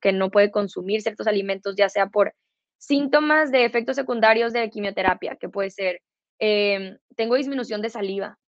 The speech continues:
entonces, pues, eso nos afecta directamente a la ingesta de alimentos. Eh, los alimentos ahora me saben diferentes, saben, eh, un poquito a metal, nos afecta directamente a la ingesta de alimentos, porque el paciente puede decir, "Me encanta comer verduras, pero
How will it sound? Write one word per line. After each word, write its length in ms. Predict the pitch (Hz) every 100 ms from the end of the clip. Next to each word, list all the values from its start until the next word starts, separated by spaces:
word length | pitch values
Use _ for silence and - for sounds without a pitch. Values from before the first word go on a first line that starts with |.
| -
entonces, 640 | 202 196 196 185 214 247
pues, 160 | - 180
eso 140 | 180
nos 140 | 240 226
afecta 400 | 185 196 196 220
directamente 500 | 202 196 196 185 190
a 20 |
la 60 |
ingesta 300 | 180 180 170 175
de 40 |
alimentos. 540 | 175 180 180 - - _ _ _ _ -
Eh, 320 | 220 220 214
los 180 | 220 220
alimentos 480 | 226 226 226 233 269
ahora 140 | 254
me 140 | 269 247
saben 300 | 220 226 240
diferentes, 760 | 240 202 190 196 202 180 170 _
saben, 440 | 202 208 226 247 _ _ -
eh, 140 | 220
un 120 | 214
poquito 340 | 220 214 226 247
a 40 |
metal, 500 | 226 220 202 190 -
nos 220 | 185 180 180
afecta 400 | 170 196 - 220
directamente 540 | 202 202 202 202 196
a 20 |
la 60 | 196
ingesta 300 | 190 185 180
de 40 | 180
alimentos, 440 | 190 254 277 240
porque 340 | - 196 190
el 100 | 185
paciente 320 | 185 185 190 214
puede 160 | 202
decir, 320 | 196 202 180 - _ _ _
"Me 100 | 196
encanta 440 | 196 220 233 254
comer 240 | 254 233 220
verduras, 600 | 220 226 240 262 285 -
pero 420 | 208 196 185 -